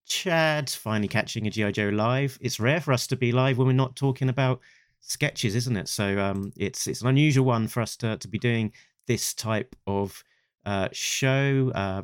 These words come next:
big up to everybody who has been sending all of these comments through. I don't wanna, I don't wanna single out every, anyone too much because, uh, then, then I'll have forgotten someone. But, um, but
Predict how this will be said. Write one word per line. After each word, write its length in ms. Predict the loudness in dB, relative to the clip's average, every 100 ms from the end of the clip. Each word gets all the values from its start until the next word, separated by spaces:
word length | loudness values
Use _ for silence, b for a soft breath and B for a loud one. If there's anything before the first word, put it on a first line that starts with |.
| -4
big 180 | -4 -4 -12 -20 _ _
up 280 | -4 -4 _ -16
to 460 | -8 -2 0 -2 -4 b b b
everybody 880 | 2 4 6 4 6 6 4 2 -2 b b
who 160 | 4
has 140 | 4 4
been 260 | 2 2 2
sending 640 | 2 2 4 2 0 -4 b b -2
all 260 | 2 4 4
of 80 |
these 260 | 2 -4 -4
comments 380 | -8 -6 -8 -6
through. 160 | -2
I 60 | 0
don't 180 | 0 0
wanna, 340 | 0 0 -2 -6
I 60 | -4
don't 120 | -4
wanna 100 | -4
single 280 | -4 -2 -2
out 200 | -4 -4
every, 240 | -4 -4
anyone 260 | -4 -4 -6
too 200 | -6 -6
much 240 | -6 -10
because, 280 | -12 -10 -8
uh, 160 | -6 -8
then, 420 | -10 -4 -4 -2
then 220 | -2 -2 -4 b b b b b b _ _ -4
I'll 120 | -4
have 80 | -2
forgotten 320 | -2 -2 -2
someone. 420 | -2 -2 -4 -4
But, 220 | -6 -2
um, 180 | -2 -2 -2
but 220 | -4 -4